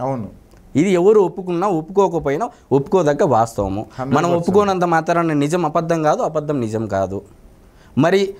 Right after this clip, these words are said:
Speaker 2: ఇవి క్షుణ్ణంగా పరిశీలించినట్లయితే ఇదే ఐపాక్ టీము మీద ఈరోజు నింద మోపుతా ఉన్నారు.
Speaker 1: చైర్మన్ డెస్క్
Speaker 2: చూపుడు
Speaker 1: ఎన్టీవీ.
Speaker 2: వేలికి ఒకటి కావాలి కాబట్టి మీడియాకు, ఎందుకంటే మీడియా జగన్మోహన్ రెడ్డి గారి దగ్గర నుంచి చాలా లాభపడింది.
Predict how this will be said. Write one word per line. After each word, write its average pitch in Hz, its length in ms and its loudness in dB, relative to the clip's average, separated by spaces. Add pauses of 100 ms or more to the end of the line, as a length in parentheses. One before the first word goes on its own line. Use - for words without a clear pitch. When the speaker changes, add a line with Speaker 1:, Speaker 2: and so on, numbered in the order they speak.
(400)
Speaker 2:
ఇవి 214 280 4
క్షుణ్ణంగా 233 640 -2
పరిశీలించినట్లయితే 151 1000 -6 (580)
ఇదే 170 160 4
ఐపాక్ 220 420 2
టీము 170 400 0
మీద 151 180 2 (160)
ఈరోజు 160 300 2
నింద 135 180 0
మోపుతా 123 420 0
ఉన్నారు. 98 440 -4 (960)
Speaker 1:
చైర్మన్ 196 280 -2
డెస్క్ 175 220 -2
Speaker 2:
చూపుడు 254 260 4
Speaker 1:
ఎన్టీవీ. 220 100 4
Speaker 2:
వేలికి 196 420 4 (120)
ఒకటి 156 260 2
కావాలి 160 460 0
కాబట్టి 127 480 2
మీడియాకు, 147 720 0 (120)
ఎందుకంటే 208 580 2
మీడియా 202 500 2
జగన్మోహన్ 185 440 -2
రెడ్డి 160 240 -2
గారి 143 200 0
దగ్గర 131 260 -4
నుంచి 131 420 -4
చాలా 139 220 2
లాభపడింది. 104 840 -2